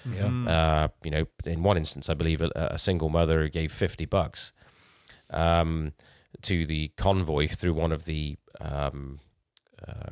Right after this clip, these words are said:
Speaker 3: crowdfunding
Speaker 1: Mm-hmm.
Speaker 3: sites.
Speaker 1: Mm-hmm.
Speaker 2: Yep.
Speaker 3: And part of this measure, which, by the way, the Canadian government is looking to make permanent
Speaker 1: Yeah.
Speaker 3: with respect to FinTrack and others, is the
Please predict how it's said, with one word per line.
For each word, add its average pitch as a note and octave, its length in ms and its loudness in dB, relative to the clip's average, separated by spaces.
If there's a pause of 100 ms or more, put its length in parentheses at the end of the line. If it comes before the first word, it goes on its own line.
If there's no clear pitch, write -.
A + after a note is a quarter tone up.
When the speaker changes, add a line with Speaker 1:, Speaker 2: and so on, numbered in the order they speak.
Speaker 3:
crowdfunding G2 680 2
Speaker 1:
Mm-hmm. G#2 180 6
Speaker 3:
sites. D#2 540 2
Speaker 1:
Mm-hmm. G2 340 -6
Speaker 2:
Yep. A#2 180 -6
Speaker 3:
And F2+ 180 2
part G#2 300 6
of D#2+ 140 0
this F2 200 2
measure, F2+ 320 4
which, E2 320 0 (200)
by F#2 200 6
the G2+ 80 6
way, A2 440 6
the - 60 -20
Canadian F2 420 2
government F2+ 440 2
is - 160 -6 (100)
looking F2+ 300 -2
to - 100 -4
make E2+ 280 0
permanent B2+ 640 4 (280)
Speaker 1:
Yeah. E2+ 260 -2
Speaker 3:
with E2+ 180 -2
respect - 340 2
to - 40 -8
FinTrack F#2+ 640 2
and F2+ 100 0
others, E2 260 2
is D#2+ 280 0
the D#2+ 280 0